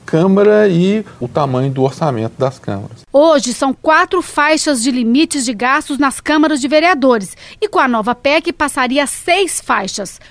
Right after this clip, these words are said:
Speaker 2: Pelas regras atuais, esses gastos estão limitados a oito por cento da arrecadação em cidades com até cem mil habitantes. Pela nova pec, esse limite cairia para sete por cento.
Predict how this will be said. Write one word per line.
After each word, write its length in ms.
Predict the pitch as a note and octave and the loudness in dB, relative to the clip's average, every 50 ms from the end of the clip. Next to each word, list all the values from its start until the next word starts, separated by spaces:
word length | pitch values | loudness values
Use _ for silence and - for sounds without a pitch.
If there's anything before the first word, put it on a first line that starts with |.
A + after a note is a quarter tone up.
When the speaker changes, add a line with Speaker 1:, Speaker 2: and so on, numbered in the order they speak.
| - | -10
Speaker 2:
Pelas 300 | _ - A#4 G4 F4+ D#4+ | _ -2 0 2 2 0
regras 320 | - C4+ B3 A3+ G#3+ B3 A#3 | 0 -2 -4 -4 -4 -4 -4
atuais, 560 | B3 - D#4 D4+ C#4+ C4+ C4+ D#4 F4 F4 C#4 | -4 -2 0 2 2 4 4 2 2 0 2
esses 320 | C#4+ C#4 - - B3+ G#3+ | 0 -2 -2 -2 -8 -8
gastos 460 | G3 A#3+ B3 C4 D4+ E4 - - C#4 C#4+ | -4 -2 0 0 0 0 -2 -4 -2 -2
estão 340 | C4 - - - C#4 C4+ | -2 -2 -2 -4 -2 -2
limitados 580 | C4+ C4 A#3+ A#3 A#3 - C#4 C#4 C#4+ C4 D4 B3 | -2 -2 -2 -4 -4 -2 -2 0 0 -2 -2 0
a 120 | C#4+ C4+ | 0 2
oito 320 | C4 C#4+ D#4+ F#4+ F4 - G4+ | 2 2 0 0 0 -2 -4
por 180 | G4+ E4 C#4+ | -4 -4 -8
cento 420 | - - - - D4+ D#4 D4+ - C4 | -8 -8 -6 -4 -2 -2 -2 -4 -2
da 120 | B3+ D4 | 0 2
arrecadação 800 | D4 D#4+ F4 F4 F#4 - E4 D4+ B3+ A#3 - - - C#4 D#4 D#4+ - - - - - - - | 2 2 0 -2 -2 -4 -4 -2 -2 -4 -4 -2 -2 -2 -2 -2 -4 -6 -20 -20 -20 -8 -4
em 120 | F4+ G#4 | -4 -4
cidades 540 | G4 - G4+ C4 A#3 C#4 C#4 D#4 C#4 A#3+ - | -2 -2 -4 -2 0 0 0 0 0 -4 -6
com 140 | - D#4 C#4+ | -2 0 0
até 260 | C4+ - - D4 - | 0 0 0 -2 -2
cem 380 | - - - - F#4+ G#4 G4+ | -2 -4 -2 -2 -2 0 2
mil 180 | E4+ D4+ E4 F4 | 4 4 4 4
habitantes. 680 | F4 D#4+ F#4+ - - D4+ A3+ G3 C#4 - G#3 F#3+ - - - - - - - | 2 0 -2 -2 -2 -4 -4 -4 -6 -12 -14 -14 -16 -20 -20 -20 -20 -20 -6
Pela 220 | _ E4+ D#4+ D4+ C4 | _ 0 0 0 0
nova 260 | B3 A3+ A3 A3 G#3+ | 0 -2 -2 -4 -6
pec, 400 | - - D#4+ D4 C4 - - G#3+ - - - _ | -2 0 0 0 0 -4 -10 -18 -18 -20 -18 _
esse 260 | - C#4 C4 B3 - | -2 -2 -2 0 -2
limite 400 | C4+ A#3+ B3+ A#3+ B3+ D#4 E4+ - | -4 -2 -2 0 0 0 -2 -4
cairia 540 | - - F4 D4+ C4 B3 A#3+ A3 C4 D4 D#4 | -6 -2 -2 -2 0 -2 -2 -2 0 0 0
para 240 | D#4 - D4+ C#4+ C#4 | 0 0 -2 -2 -2
sete 520 | - - - - - E4 F4+ G4 F#4+ - | -4 -6 -8 -2 0 0 0 0 -2 -4
por 200 | F4 - E4+ D#4 | -8 -8 -6 -6
cento. 420 | - - - A3+ F#3+ - - G3 | -6 -4 -6 -6 -8 -10 -14 -20